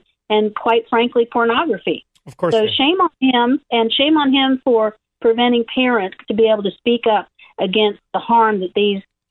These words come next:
Speaker 1: these materials are doing to their children.
Speaker 2: You know what's disgusting? When you think back,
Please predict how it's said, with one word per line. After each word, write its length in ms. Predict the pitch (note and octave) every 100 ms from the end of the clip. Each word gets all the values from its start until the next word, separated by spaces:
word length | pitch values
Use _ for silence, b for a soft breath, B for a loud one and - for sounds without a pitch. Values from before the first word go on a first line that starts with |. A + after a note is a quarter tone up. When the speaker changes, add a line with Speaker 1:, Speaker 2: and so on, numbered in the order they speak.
| _ _
Speaker 1:
these 220 | G#3 G#3
materials 480 | G3 - G#3 G3 F3+
are 60 | F3
doing 220 | F3+ F3+
to 60 | F3+
their 100 | E3+
children. 500 | D#3+ F3+ E3+ D3+ D3+ - _ _ _ _
Speaker 2:
You 60 | D#3+
know 80 | F3+
what's 180 | E3
disgusting? 540 | - C3 C3+ B2+ - B2
When 100 | B2
you 80 | B2
think 260 | D#3+ D3+
back, 300 | C3+ B2+ A#2